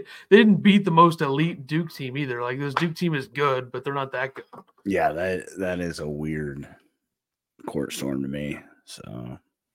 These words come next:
Speaker 1: I mean, Duke is very good, but they're not, like,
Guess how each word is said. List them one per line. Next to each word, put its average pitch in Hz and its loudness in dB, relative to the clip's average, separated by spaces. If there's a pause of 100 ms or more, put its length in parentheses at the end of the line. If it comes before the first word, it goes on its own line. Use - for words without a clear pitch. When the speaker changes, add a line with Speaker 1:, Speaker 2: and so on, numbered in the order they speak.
(1040)
Speaker 1:
I 139 -6
mean, 139 -4
Duke 185 2
is 127 -2
very 127 2
good, 107 -2
but 113 -12
they're 139 0
not, 131 2
like, 123 -6